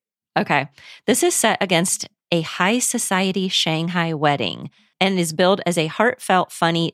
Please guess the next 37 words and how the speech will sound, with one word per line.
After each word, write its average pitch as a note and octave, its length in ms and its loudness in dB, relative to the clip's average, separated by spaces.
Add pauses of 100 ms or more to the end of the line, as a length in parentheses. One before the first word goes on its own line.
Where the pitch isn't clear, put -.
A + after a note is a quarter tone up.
dazzling A#3 760 2
novel D3 400 2
about D#3 240 2
a D3+ 100 0
reluctant D3 560 -2
bride D#3 640 2
and E3+ 180 2
her E3 120 0
two B3 380 0
best F3 440 -2
friends, - 720 -2 (420)
each B3+ 340 2
with G3+ 180 2
their C#3+ 220 0
own A3+ 260 2
motives F3+ 640 2
and D3 180 -2
fed G3 300 2
up E3+ 260 2
with E3 160 -2
the C#3 100 -2
way D3+ 240 2
society D3+ 600 -2
treats - 580 -4
women. F#3+ 540 0 (360)
All G#3 160 4
three A#3 240 2
will F#3+ 160 2
forge E3+ 460 2
a F3 80 0
plan D#3+ 480 0 (100)
to - 160 -6
steal F3+ 640 0
all F3+ 180 4
the G3 140 -2
gift E3 320 0
money D3+ 400 -2